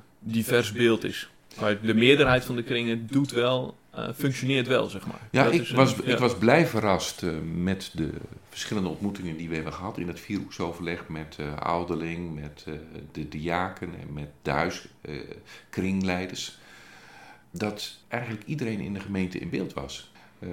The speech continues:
Speaker 2: ook, ook de mensen die je niet iedere zondag in de kerk ziet, die waren wel in beeld. En de huiskringleiders, ook de ouderling of de diaken, die hadden, eh,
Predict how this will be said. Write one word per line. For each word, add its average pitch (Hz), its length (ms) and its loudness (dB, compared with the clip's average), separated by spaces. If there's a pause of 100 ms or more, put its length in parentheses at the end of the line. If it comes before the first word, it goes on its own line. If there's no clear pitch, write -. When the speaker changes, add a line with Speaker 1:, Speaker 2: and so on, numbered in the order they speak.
(140)
Speaker 2:
ook, 127 200 -2
ook 135 160 0
de 120 60 2
mensen 98 440 2
die 85 240 -4
je 82 300 -4
niet 101 460 -8
iedere 92 260 -2
zondag 90 300 -2
in 73 60 -8
de 71 100 -6
kerk 101 260 -4
ziet, - 300 -10 (460)
die 107 100 0
waren 117 280 2
wel 127 160 0
in 87 120 -2
beeld. 92 420 0 (500)
En 82 320 -8
de 73 80 -8
huiskringleiders, 95 960 -2
ook - 180 -10
de - 80 -8
ouderling 85 440 -4
of - 160 -12
de 71 180 -12
diaken, 80 480 -2
die 98 160 -8
hadden, 87 400 -8
eh, 85 60 -8